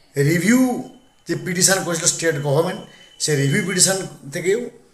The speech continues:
মানে, সেখান থেকেও আমরা জয় ছিনিয়ে আনতে পেরেছি। এবং সবচেয়ে বড় ব্যাপার, এই যে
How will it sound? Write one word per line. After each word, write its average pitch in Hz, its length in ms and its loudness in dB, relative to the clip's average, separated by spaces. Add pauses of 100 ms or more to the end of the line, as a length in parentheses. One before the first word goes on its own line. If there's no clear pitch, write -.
(380)
মানে, 143 200 -2
সেখান 147 240 0
থেকেও 147 220 -4
আমরা 180 380 -4 (160)
জয় 165 200 4
ছিনিয়ে 175 240 -2
আনতে 175 220 -2
পেরেছি। 185 460 -6 (360)
এবং 196 180 2
সবচেয়ে 160 440 0
বড় 208 140 4
ব্যাপার, 160 280 0
এই 160 100 -4
যে 156 160 -4